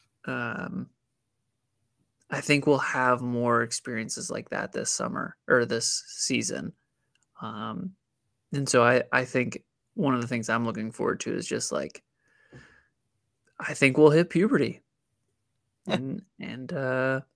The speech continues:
Speaker 1: maybe start to get our driver's license and, and show that, you know, we're, we're here, we've built this project, and we're really starting to win and make some,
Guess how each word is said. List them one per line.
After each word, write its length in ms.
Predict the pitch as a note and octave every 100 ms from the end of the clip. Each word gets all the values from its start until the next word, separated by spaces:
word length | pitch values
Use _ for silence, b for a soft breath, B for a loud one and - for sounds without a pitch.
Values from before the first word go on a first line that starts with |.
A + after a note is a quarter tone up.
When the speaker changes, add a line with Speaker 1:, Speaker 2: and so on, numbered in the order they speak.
| _ _ _
Speaker 1:
maybe 260 | - B2 C#3+
start 260 | C#3+ D3 C#3+
to 80 |
get 140 | D#3 D#3+
our 80 | E3
driver's 440 | D#3 D#3 F3+ D3+
license 420 | C3 C3 A#2 A#2
and, 300 | A#2+ A#2 A2
and 200 | D3 A#2+
show 380 | A2+ - A#2 B2
that, 360 | - C3 C#3 - _ _ _ _ _ _
you 160 | D#3 C#3
know, 200 | A#2+ B2
we're, 280 | B2+ C3 A#2 -
we're 220 | C3 B2+
here, 600 | - D3 C#3+ C#3+ C#3 C#3 _ -
we've 180 | C#3 -
built 220 | C#3+ C3+
this 140 | B2
project, 540 | - B2+ A#2 A#2 A2 A2+
and 80 |
we're 180 | G#2+ G2
really 360 | G2 A2+ G#2 -
starting 300 | - G#2 D#2+
to 100 | F2
win 420 | E2 G2 F#2 E2 -
and 160 | A#2+ A2
make 160 | G#2+
some, 340 | - - F2+